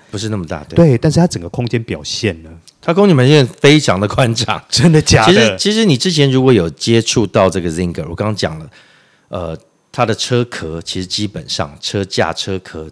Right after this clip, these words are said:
Speaker 1: 都没有变化，
Speaker 2: 嗯。
Speaker 1: 所以它里面同样维持了非常宽敞的空间。
Speaker 2: 嗯。
Speaker 1: 第二排很大，第三排不错。
Speaker 2: 嗯，所以也就是没有去动到原先的格局配-，
Speaker 1: 呃，基本上没有
Speaker 2: 规划。
Speaker 1: 特别动到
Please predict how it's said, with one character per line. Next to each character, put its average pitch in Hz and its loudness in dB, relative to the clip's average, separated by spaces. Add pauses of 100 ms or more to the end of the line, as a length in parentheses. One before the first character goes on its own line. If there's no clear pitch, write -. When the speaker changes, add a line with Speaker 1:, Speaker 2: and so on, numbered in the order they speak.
(160)
Speaker 1:
都 101 -2
没 92 -4
有 85 -4
变 95 0
化， 80 0 (140)
Speaker 2:
嗯。 120 -4
Speaker 1:
所 - -2
以 - -
它 156 4
里 113 -2
面 123 0 (160)
同 107 -4
样 135 2
维 87 0
持 - -4
了 87 -4
非 104 0
常 82 -6
宽 90 -4
敞 - -10
的 78 -18
空 80 -12
间。 78 -10 (140)
Speaker 2:
嗯。 113 0
Speaker 1:
第 160 4
二 135 6
排 90 -2
很 - -8 (140)
大， 80 -4 (340)
第 147 -4
三 135 -2
排 82 -10 (120)
不 90 -10
错。 - -2 (120)
Speaker 2:
嗯， 110 -4
所 - -2
以 139 0
也 90 -8
就 123 -4
是 110 -6
没 104 -6
有 101 -4
去 107 -8 (100)
动 135 0
到 110 2
原 92 -8
先 107 -6
的 95 -6 (140)
格 98 -6
局 127 -12
配-， 87 -10 (280)
Speaker 1:
呃， 120 2
基 104 2
本 170 4
上 127 4
没 113 2
有 113 2
Speaker 2:
规 104 0
划。 98 -2
Speaker 1:
特 123 4
别 85 -4 (540)
动 107 0
到 82 0